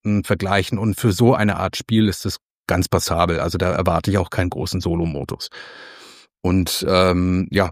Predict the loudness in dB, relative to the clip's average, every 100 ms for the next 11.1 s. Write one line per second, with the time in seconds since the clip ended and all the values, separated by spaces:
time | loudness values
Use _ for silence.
0 | -4 -6 -4 -6 -8 -6 -2 0 2 2
1 | 2 0 0 2 0 2 2 2 2 2
2 | 0 -2 0 0 -2 -2 -2 2 4 4
3 | 2 -4 -6 -2 -2 -2 -4 0 2 2
4 | 0 -2 -2 0 0 0 -2 2 2 4
5 | 4 4 2 -2 2 2 2 0 0 -2
6 | 0 0 0 2 2 0 0 0 -2 -2
7 | -2 -2 -2 -2 -4 -6 -10 _ -20 -20
8 | -20 -20 -20 -18 0 0 0 2 4 4
9 | 2 2 2 2 0 -2 0 0 2 0
10 | -2 -2 2 4 4 2 0 2 4 2